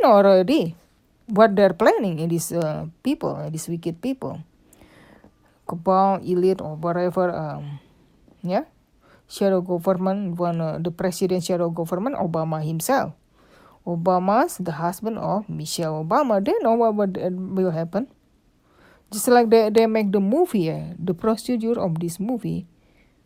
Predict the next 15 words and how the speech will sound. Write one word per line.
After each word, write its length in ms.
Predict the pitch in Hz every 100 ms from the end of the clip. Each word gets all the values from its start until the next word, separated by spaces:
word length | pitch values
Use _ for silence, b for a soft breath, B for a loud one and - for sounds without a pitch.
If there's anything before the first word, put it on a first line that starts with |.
| b
I 40 | 226
think 140 | 311
in 160 | 175 175
Netflix, 640 | 196 254 277 311 - - _ _
no, 220 | 214 208 190
not 200 | 185 175
in 140 | 165
the 60 | 160
theater, 500 | - 180 214 160 143
eh. 180 | 139 185 _ _ _ _ b b b b b b b b -
This 220 | 196 180
movie 580 | 202 220 247 277 320 - _
talking 280 | - 202 190
about, 560 | 185 175 196 208 226 233 - _ _ _ _ _ _ _ _ _ - b b b b b b _ -
um, 960 | 190 185 180 175 175 170 170 185 170